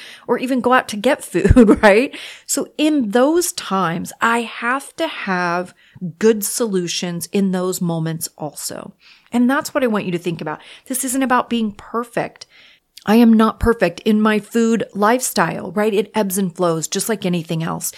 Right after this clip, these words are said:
But the key is to start practicing and to start thinking about it in ways that it resonates with you, and start with just some small goals. And we're gonna outline all of that in this episode too. Some common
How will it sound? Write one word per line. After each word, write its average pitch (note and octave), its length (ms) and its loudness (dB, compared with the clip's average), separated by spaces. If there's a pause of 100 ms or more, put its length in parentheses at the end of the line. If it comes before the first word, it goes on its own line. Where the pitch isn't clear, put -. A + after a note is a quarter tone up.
(340)
But B3 140 2
the B3 60 -2
key C#4 400 -2
is F3 420 -2 (240)
to A3+ 120 0
start A#3+ 300 0
practicing E3 840 -6 (280)
and G3+ 240 2
to G#3+ 120 -2
start - 320 -2
thinking A3 280 2
about F#3 220 2
it F3 120 -2
in F3 120 -2
ways E3+ 380 -2
that F3 120 0
it E3+ 80 0
resonates F3 680 -2
with E3+ 220 -4
you, D#3+ 400 -2
and F3 260 -4
start A#3 460 -2
with F#3 200 -2
just F#3+ 240 -4
some E3+ 160 -4
small F3 580 -2
goals. E3 560 0
And F#3+ 160 0
we're C#4 120 0
gonna C#4 240 -4
outline E3+ 480 -2
all F3+ 260 2
of D3+ 140 -4
that D#3+ 320 -4 (340)
in G3+ 140 6
this F3+ 260 -2
episode E3+ 560 -2
too. D#3+ 340 -2 (340)
Some G#3+ 600 2
common G#3+ 840 0